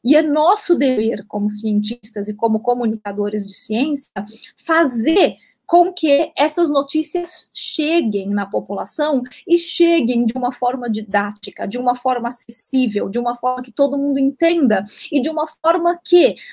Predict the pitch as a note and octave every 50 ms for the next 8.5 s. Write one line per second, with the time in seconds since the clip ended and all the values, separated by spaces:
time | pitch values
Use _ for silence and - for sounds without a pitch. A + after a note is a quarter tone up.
0 | - _ _ - C#4 - F#4 F#4 F4+ A4+ - - F#4 E4+ E4 - - B3+ B3+ -
1 | - - - _ - F4+ C4 A#3 A3 A3+ - A#3 A#3 A#3 A#3 A3+ A3+ - - E4+
2 | D4 D4 C#4+ C#4 B3 A#3 A3 - A#3+ A#3+ C4 B3+ - A3+ G#3+ - A3+ A3 A3 A3
3 | G#3+ A3+ A3 G#3 - _ G#3 G#3 A3 G3+ - - A3 A#3 A#3 A3+ A3+ A#3 A#3 D#4
4 | D4 D4+ - C#4 - - - - - - C4+ - - - A3 F#3+ F#3+ F#3 F#3+ F#3
5 | - - - - - - - _ _ _ _ _ _ A3 A3 C4+ F#4+ G#4 G#4 F#4
6 | F4 C#4 C#4 C4 B3+ B3 A#3 A3 A3 G#3+ G#3+ G#3 C4+ A#3 A3+ A3+ A#3+ C4 C4+ B3+
7 | C4 A#3 C4+ F4 G4 F#4 - - D4+ - C4+ B3+ - A3+ G#3+ - G#3+ G3 G3+ F#3
8 | F#3+ G#3 G3 G3 G3+ C4+ E4 F#4 E4 C#4+